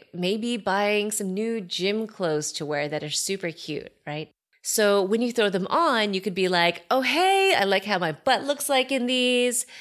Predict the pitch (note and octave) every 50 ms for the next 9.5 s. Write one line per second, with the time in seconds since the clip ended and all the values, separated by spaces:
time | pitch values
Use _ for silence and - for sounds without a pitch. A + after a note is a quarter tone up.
0 | - - - - _ _ F3 E3+ E3+ E3+ E3+ E3 F3+ F3 F#3+ F3 D#3+ D#3 D3 G#2
1 | E2+ - - G3 - _ _ F#3 E3 E3 E3 - - B3+ C4+ - - - - -
2 | - - A#3+ - - - F3 - _ _ - D#4+ E4+ E4+ E4 E4 - - - -
3 | - - - A3 - - F4 G4 F#4+ F#4+ - A3+ F3+ F3 - - - F3+ F#3 F3+
4 | F3+ F3 F3 - - F#3+ G#3+ - C4+ A#3+ A3+ G#3 G#3+ A3+ - - _ - - C4+
5 | D4+ D#4+ D4+ - E3+ C#3+ A#2 - A#3 D4+ E4 - _ _ _ _ _ F3+ F3+ F3+
6 | F#3 F#3 F#3 F#3+ G3+ G3 - A#3 G#3 F#3 F3+ - - - G3 F3 F#3+ G#3+ G3 F#3
7 | F3+ E3+ D#3 D3 - - D#3 D3+ - - E3 D3 D3 D3+ - - F#3 E3+ F3+ F3
8 | F3+ F3 F3 E3 E3+ F3 - - _ _ - B3+ - - - - - - D#3 D3+
9 | C#3+ C#3+ C#3+ - - - C3+ - - -